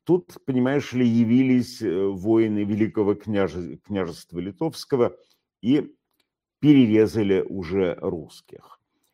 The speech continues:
Абсолютно все европейские хронисты, европейцы описывают эту битву так. А, в том же году была большая война во многих странах, особенно так сражались,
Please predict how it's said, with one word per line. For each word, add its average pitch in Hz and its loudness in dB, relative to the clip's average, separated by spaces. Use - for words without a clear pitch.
Абсолютно 131 4
все - -4
европейские 104 0
хронисты, 101 -4
европейцы 101 -8
описывают 104 -2
эту 98 -4
битву 87 -8
так. 165 -4
А, 85 0
в - -20
том 165 2
же 127 0
году 113 4
была 139 6
большая 113 4
война 101 0
во 95 -2
многих 87 -8
странах, 151 -6
особенно 95 -6
так 90 -8
сражались, 87 -8